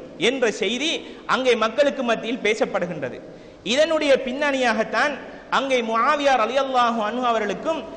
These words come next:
அலி ரலியல்லாஹு அன்ஹு அவர்களுக்கும் மத்தியில் பிரச்சனைகள் ஏற்படுகின்றது, பிளவுகள் ஏற்படுகின்றது. நன்றாக விளங்க வேண்டும் சகோதரர்களே, இந்த முஆவியா ரலியல்லாஹு அன்ஹு அவர்களுக்கும் அலி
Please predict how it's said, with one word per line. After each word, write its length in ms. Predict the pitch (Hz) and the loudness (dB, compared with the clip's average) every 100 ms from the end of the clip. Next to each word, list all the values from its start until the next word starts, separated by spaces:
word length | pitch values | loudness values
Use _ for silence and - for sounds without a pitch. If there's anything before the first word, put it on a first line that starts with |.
| - - | -8 0
அலி 120 | 214 311 302 | 2 4 4
ரலியல்லாஹு 640 | 277 254 240 233 233 220 208 | 4 0 0 2 2 2 0
அன்ஹு 160 | 240 262 | 0 0
அவர்களுக்கும் 360 | 226 208 196 190 | 0 -2 -6 -4
மத்தியில் 300 | 175 254 226 | -4 -6 -4
பிரச்சனைகள் 540 | 226 240 240 226 196 180 | 0 0 0 -2 -2 -2
ஏற்படுகின்றது, 540 | 160 - 151 135 110 - - - - - - | -2 -2 -4 -8 -10 -12 -16 -18 -20 -8 0
பிளவுகள் 480 | 254 311 302 277 226 | 4 4 4 2 2
ஏற்படுகின்றது. 580 | - 202 185 165 127 104 - - - | 0 -2 -2 -6 -8 -10 -16 -20 -4
நன்றாக 400 | 190 294 302 277 240 | -4 2 4 4 4
விளங்க 220 | 247 254 233 | 2 2 2
வேண்டும் 260 | 226 220 220 | 0 -2 -2
சகோதரர்களே, 440 | 202 196 196 302 - - - - 208 | -2 -2 2 0 0 -8 -12 -8 -4
இந்த 180 | 277 277 254 214 - 175 | 0 4 4 4 0 -2
முஆவியா 460 | 220 262 302 302 269 | 0 2 2 4 2
ரலியல்லாஹு 520 | 240 277 269 262 240 233 | 2 2 2 4 4 2
அன்ஹு 160 | 214 262 240 | -2 0 2
அவர்களுக்கும் 480 | 233 202 180 165 123 - - - - 170 | 2 -2 -4 -8 -10 -14 -18 -18 0 0
அலி 120 | 294 | 4